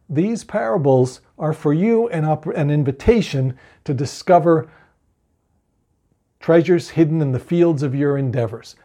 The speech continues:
valuable pearls waiting to be found in common things, casting your nets and seeing what fills them, about God stripping away veils so that we can see things that have been there all the time in ways that we haven't been able to see them before.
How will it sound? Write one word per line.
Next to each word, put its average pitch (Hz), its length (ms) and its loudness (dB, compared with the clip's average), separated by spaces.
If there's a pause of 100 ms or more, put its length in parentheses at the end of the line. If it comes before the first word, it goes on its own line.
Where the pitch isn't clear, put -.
(100)
valuable 160 600 4
pearls 135 480 0
waiting 147 340 2
to 131 60 -2
be 131 140 -4
found 139 400 -2
in 120 100 -6
common 131 460 -4
things, 123 480 -8 (300)
casting 180 440 0
your 151 140 2
nets 127 480 -4 (280)
and 127 140 -4
seeing 147 400 -4
what 131 160 -6
fills 123 380 -2
them, 120 200 -18 (440)
about 190 340 2
God 202 300 4
stripping 196 440 0
away 170 280 4
veils 151 420 2
so 151 120 -2
that 160 120 -2
we 151 140 -2
can 143 160 -6
see 202 280 -4
things 180 300 0
that 143 140 -2
have 135 120 -4
been 185 160 2
there 160 200 2
all 208 160 4
the 156 100 0
time 120 400 -8 (300)
in 139 140 -4
ways 147 260 0
that 170 100 -4
we 143 120 -4
haven't 127 360 -6
been 131 140 -4
able 120 240 -2
to 131 120 -12
see 139 280 0
them 107 260 -6 (140)
before. 107 520 -8